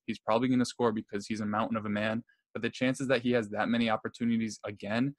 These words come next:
you have to rely on that for him to basically produce what he did this past season to return value at his dynasty price. If you're hoping for all of that, I,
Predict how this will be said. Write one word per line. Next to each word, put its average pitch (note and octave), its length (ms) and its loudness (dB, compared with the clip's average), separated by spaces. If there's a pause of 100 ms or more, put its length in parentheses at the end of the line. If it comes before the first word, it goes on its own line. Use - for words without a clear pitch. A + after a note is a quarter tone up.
(260)
you A#2+ 80 2
have A#2+ 100 0
to A#2+ 80 -2
rely A2 360 2
on A2+ 80 2
that A#2 240 0
for G2+ 100 -2
him A#2 200 2
to G#2+ 80 -8
basically A2+ 580 -4
produce G#2+ 340 -4
what A2 120 -2
he A2+ 80 -2
did G#2 160 -8
this A2+ 120 -6
past - 260 0
season A2+ 260 -2
to G#2 100 -10
return A2 400 0
value A2 380 2 (300)
at - 120 -2
his G#2+ 160 -4
dynasty A2 540 -2
price. A#2+ 440 -2 (480)
If A#2+ 120 -4
you're D#3 140 2
hoping D#3 280 0
for - 240 -2
all A2+ 220 4
of G#2 140 0
that, G#2+ 280 2 (920)
I, - 100 -4